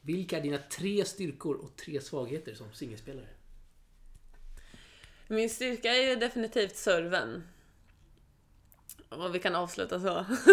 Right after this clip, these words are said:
Speaker 2: <laughs> Nej, jag vill ju spela rätt korta poäng. Så att... Eh,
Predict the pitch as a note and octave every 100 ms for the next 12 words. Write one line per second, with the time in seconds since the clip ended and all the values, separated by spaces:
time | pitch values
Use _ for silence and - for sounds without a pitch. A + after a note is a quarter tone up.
0 | F4 - - C#4+ D4 - A4+ G#4+ G#4+ -
1 | - - G#3 G#3 G#3+ A3 A3 A#3 A#3 A3+
2 | A3+ A3+ G3+ F#3+ F#3+ F#3 F#3 G3 F#3+ -
3 | F#3 E3+ - _ - G3 - - G2 -
4 | F3 - _ _ _ - - _ - -
5 | - F3 - - G2+ F#2+ F#2+ B1+